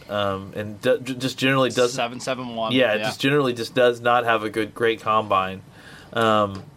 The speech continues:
Speaker 1: or at least, you know, not the combine that everyone expected, because his, the tape shows a really athletic player,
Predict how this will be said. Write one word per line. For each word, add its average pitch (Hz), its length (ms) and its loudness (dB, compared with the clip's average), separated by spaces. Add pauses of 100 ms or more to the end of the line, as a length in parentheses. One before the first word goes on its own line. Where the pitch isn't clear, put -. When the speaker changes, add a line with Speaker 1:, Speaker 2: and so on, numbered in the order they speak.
(320)
Speaker 1:
or 151 160 6
at 147 100 4
least, 233 420 0
you 196 100 2
know, 156 140 4
not 156 300 2
the 180 60 0
combine 156 460 2
that 135 100 0
everyone 139 380 2
expected, 147 440 -2
because 127 280 -4
his, 117 140 -6
the 139 260 -6
tape 175 300 0
shows 135 240 0
a 123 80 -4
really 127 200 0
athletic 113 480 2
player, 113 440 0